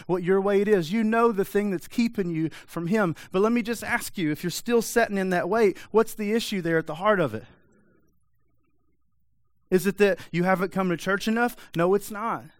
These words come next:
Is it that you haven't heard the right message? No, it's not. There's never gonna be the right message. At the core of it, let me just ask you this. Do you believe God is who he says he is?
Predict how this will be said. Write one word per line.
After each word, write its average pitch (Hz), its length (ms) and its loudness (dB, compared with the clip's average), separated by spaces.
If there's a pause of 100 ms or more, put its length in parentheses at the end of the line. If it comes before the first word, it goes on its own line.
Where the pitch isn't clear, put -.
(720)
Is 185 140 2
it 202 100 -2
that 190 140 2
you 185 100 2
haven't 190 320 6
heard 202 160 2
the 190 80 0
right 190 220 4
message? 196 480 -6
No, 208 180 0
it's 214 140 -2
not. 214 140 -2
There's 208 140 -2
never 208 280 -2
gonna 196 260 -2
be 196 280 -2
the 175 140 -2
right 165 220 0
message. 147 640 -8 (2000)
At 180 140 -2
the 175 80 2
core 254 520 8
of 156 200 6
it, 143 160 -2 (200)
let 175 100 0
me 208 60 2
just 220 180 -6
ask - 340 -6
you 165 40 0
this. 127 240 -8
Do 147 140 -8
you 185 80 -2
believe 185 560 2
God 196 300 4
is 220 420 6 (160)
who 214 80 -4
he 208 80 -2
says 220 320 -8
he 123 160 -6
is? - 300 -10